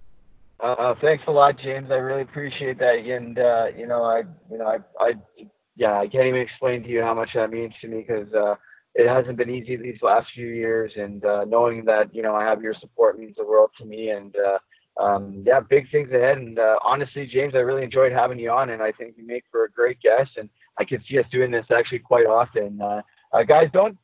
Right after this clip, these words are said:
forget to check out, uh, W W W dot team issued dot C A. Use promo code toe drag one five to get fifteen percent off, uh, your total purchases. Toe drag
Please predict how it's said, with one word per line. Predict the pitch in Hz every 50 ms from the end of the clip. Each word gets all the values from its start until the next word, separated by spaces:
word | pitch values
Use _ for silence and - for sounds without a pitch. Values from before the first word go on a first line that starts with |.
| _ _
forget | - 185 156 147 170 165 156
to | 165
check | 143 - 180 160 151 175
out, | 165 160 156 - -
uh, | 147 143 139
W | 135 156 151 151
W | 151 151 147 151
W | 156 151 147 151
dot | 147 151 139 139 - _ _ -
team | 160 156 151 147 - -
issued | 151 151 135 - - 147 135 127 110 98 - _ _ _ _ 117 107
dot | - 139 139 143 139 - _ _
C | - 156 143 131
A. | 143 143 135 131 127 113 - _ _ _ _
Use | - 131 143 143 127 - _ _ - -
promo | - 156 156 151 143 143 139 135
code | - - 143 135 131 127 - - -
toe | - 156 156 147
drag | 131 139 135 127 123 120 117 110 104 104 - -
one | - 101 104 120 135 139 135 127 -
five | - 139 127 123 123 120 104
to | 123 123
get | 120 117 117 - _ _ _ _
fifteen | - 135 127 - _ - 139 135 131 123 117
percent | - 123 110 - - 127 120 113
off, | 117 113 107 98 - _ _ _ _ _ _ _ - -
uh, | 123 117 113 113 113 113
your | 113 113 113 110 - -
total | - 127 123 120 117
purchases. | - 127 117 107 - 113 101 98 98 98 - _ _
Toe | - 131 123 123
drag | 117 123 120 117 113 110